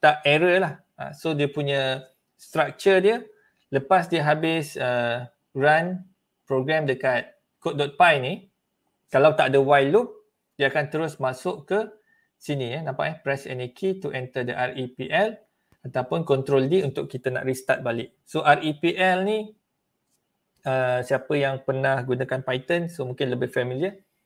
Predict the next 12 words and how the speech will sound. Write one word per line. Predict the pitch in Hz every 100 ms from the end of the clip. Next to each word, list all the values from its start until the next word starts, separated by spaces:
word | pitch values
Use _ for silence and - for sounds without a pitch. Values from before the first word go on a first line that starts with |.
| _ _ -
R | 139
E | 139
P | 165 165
L | 165
ni | 175 165
seperti, | - - 139 - 139 139 135
uh, | 131 120 120 120 - _ _ _ _ _ _ -
kita | 139 131
boleh, | 127 127 131 127 - -
uh, | 120 -
execute, | 120 135 135 - 160 - _ _ _ _ -
uh, | 131 120 117 113 117